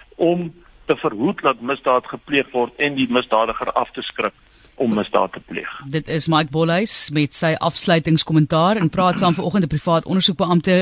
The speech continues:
Speaker 2: generaal Bosie Engelbrecht, voormalige adjunk polisiekommissaris in Gauteng. Dankie ook vir u deelname. Laastens u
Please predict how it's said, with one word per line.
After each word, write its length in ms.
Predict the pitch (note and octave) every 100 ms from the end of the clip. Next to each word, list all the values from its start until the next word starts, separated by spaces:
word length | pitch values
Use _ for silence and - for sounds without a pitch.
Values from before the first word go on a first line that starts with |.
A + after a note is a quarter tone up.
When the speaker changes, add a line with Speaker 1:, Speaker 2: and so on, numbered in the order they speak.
| F3
Speaker 2:
generaal 300 | F3+ E3+ E3 D3
Bosie 300 | E3+ - -
Engelbrecht, 500 | G#3+ G#3+ A3 G#3+ -
voormalige 460 | F3 E3 E3 E3+
adjunk 280 | C#3+ D3+ F3
polisiekommissaris 800 | F#3 F#3 F#3 F#3+ F3+ F3+ F3 E3+
in 100 | -
Gauteng. 380 | E3 - F3+ E3+ - - -
Dankie 260 | - F3 G#3+
ook 140 | F3+
vir 120 | - C#3+
u 80 | F3+
deelname. 680 | F3+ F3+ E3 D#3 D#3+ E3 - - - -
Laastens 580 | F3 G3+ - G#3+ G3+ -
u 360 | G#3 G3+ G3+